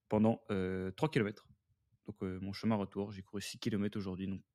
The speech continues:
courte distance, petit, euh, voilà, petit zizi. Mais, euh, ça faisait longtemps que j'avais pas couru, donc je suis quand même content d'être allé faire ma course. C'est d'autant plus que ce week-end, je cours les quinze kilomètres du château de Versailles. Si jamais des personnes y sont, euh, dites-le moi sur Instagram.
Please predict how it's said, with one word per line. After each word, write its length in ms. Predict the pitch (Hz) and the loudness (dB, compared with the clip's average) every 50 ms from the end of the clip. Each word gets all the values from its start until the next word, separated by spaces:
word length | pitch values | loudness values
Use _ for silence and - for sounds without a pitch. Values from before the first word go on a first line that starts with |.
| _ _ | _ _
courte 300 | - - - - - - | -4 -4 -4 -2 -4 -4
distance, 600 | 113 107 104 - - - 101 101 101 - - - - - - _ _ _ - - - - - _ _ 110 | -4 -2 -4 -6 -6 -6 -4 -4 -6 -8 -10 -14 -16 -20 -20 _ _ _ -16 -14 -14 -14 -14 _ _ -2
petit, 460 | 120 117 104 101 - - 113 107 107 | -2 -2 -2 -2 -4 -4 -2 -2 0
euh, 380 | 101 98 95 95 95 98 98 95 98 | 0 -2 -2 -4 -6 -6 -8 -8 -8
voilà, 180 | 95 92 92 | -8 -8 -10
petit 320 | 98 - 110 107 - - 110 | -8 -8 -8 -8 -6 -4 -2
zizi. 460 | 104 107 101 95 104 104 120 135 - - _ _ - - - _ _ _ _ _ | -2 -2 0 0 0 0 0 0 -2 -6 _ _ -20 -20 -20 _ _ _ _ _
Mais, 440 | - 110 107 113 117 120 123 120 - - | 0 4 6 6 8 8 8 6 4 0
euh, 300 | 104 101 101 98 98 98 | 0 0 0 0 0 -2
ça 160 | 95 - 107 | -2 -2 0
faisait 80 | 104 | 2
longtemps 220 | 110 110 101 120 113 | 2 2 0 0 -2
que 40 | 101 | -2
j'avais 120 | 107 104 | -4 -4
pas 100 | - 110 | -4 -4
couru, 220 | - - 110 113 | -4 -2 -2 -2
donc 80 | 113 107 | -2 -2
je 80 | 107 107 | -4 -6
suis 100 | - - | -6 -2
quand 100 | - 113 | 2 2
même 120 | 110 104 | 2 2
content 420 | - 131 131 - 143 147 147 - - | 2 0 4 6 4 4 4 2 4
d'être 200 | - 135 127 - | 6 6 8 10
allé 140 | 147 139 139 | 10 10 10
faire 200 | 135 160 147 135 | 10 8 6 8
ma 140 | 135 147 151 | 8 6 4
course. 360 | - - 165 180 175 - - 185 185 190 185 180 | 6 8 8 8 8 6 4 6 6 8 8 6
C'est 160 | 165 - - | 4 2 2
d'autant 240 | - 139 131 - 127 | 2 2 4 4 0
plus 120 | 120 147 - | 0 0 -2
que 80 | - | -2
ce 120 | 113 - 139 | -2 0 2
week-end, 260 | 131 117 - 131 123 | 2 4 4 4 4
je 140 | 117 110 110 | 4 2 0
cours 180 | - 127 123 | 2 2 2
les 80 | 113 107 | 2 0
quinze 240 | - - 131 117 - | -2 -2 -4 -4 -4
kilomètres 300 | - 120 117 117 113 107 | -4 -2 0 0 0 0
du 80 | 107 | -4
château 240 | 104 - 113 - 123 | -6 -6 -6 -4 -4
de 40 | 113 | -2
Versailles. 360 | 107 104 - - - 110 101 | -2 -4 -4 -6 -6 -6 -6
Si 100 | - - | -6 -4
jamais 300 | 117 110 107 110 104 107 - - _ _ _ _ _ _ _ _ | -2 0 0 0 0 -2 -6 -14 _ _ _ _ _ _ _ _
des 120 | - 123 | 0 0
personnes 340 | 123 - 139 135 - - 135 | 2 2 0 0 0 -2 -2
y 80 | 127 120 | -2 0
sont, 340 | - - 139 139 139 135 - _ _ - | 0 2 4 4 2 2 -2 _ _ -2
euh, 560 | 113 110 110 107 104 104 104 104 104 101 104 | 0 0 0 0 0 0 0 0 0 0 -2
dites-le 240 | 98 98 - - 107 | -4 -6 -6 -4 -2
moi 100 | 107 107 | -2 -2
sur 140 | - - - | -4 -6 -10
Instagram. 460 | 101 - 101 98 95 95 98 107 | -10 -10 -10 -8 -6 -6 -6 -6